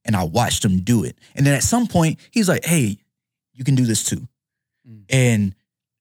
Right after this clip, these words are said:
Speaker 1: matter, matter of fact, "Yo, come on, I'm bringing you with me."
Speaker 2: Mm.
Speaker 1: And we always laugh. It's like, I'm Bubba Gump and he's, uh, Forrest.
Speaker 2: Yeah.
Speaker 1: And, like, there's been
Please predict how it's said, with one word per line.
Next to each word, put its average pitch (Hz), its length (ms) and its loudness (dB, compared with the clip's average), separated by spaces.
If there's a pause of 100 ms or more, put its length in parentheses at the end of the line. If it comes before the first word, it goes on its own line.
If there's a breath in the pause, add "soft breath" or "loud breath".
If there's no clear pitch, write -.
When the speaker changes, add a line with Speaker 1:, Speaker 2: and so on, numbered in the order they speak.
(460)
Speaker 1:
matter, 135 280 2
matter 147 200 2
of 139 60 0
fact, 139 360 0
"Yo, 107 220 -2
come 135 200 2
on, 120 160 2
I'm 107 120 0
bringing 113 200 2
you 107 100 2
with 98 160 -4
me." - 140 -16 (180)
Speaker 2:
Mm. 113 100 -20
Speaker 1:
And 113 80 -2
we 139 100 2
always 139 220 0
laugh. 127 360 0
It's - 280 -4
like, - 320 -6
I'm 117 200 2
Bubba 120 240 2
Gump 127 360 0
and 104 220 0
he's, 113 420 0
uh, 110 140 -2
Forrest. 143 480 0 (240 loud breath)
Speaker 2:
Yeah. 127 180 -4
Speaker 1:
And, 127 300 2
like, 113 240 -2
there's 120 220 0
been 135 240 2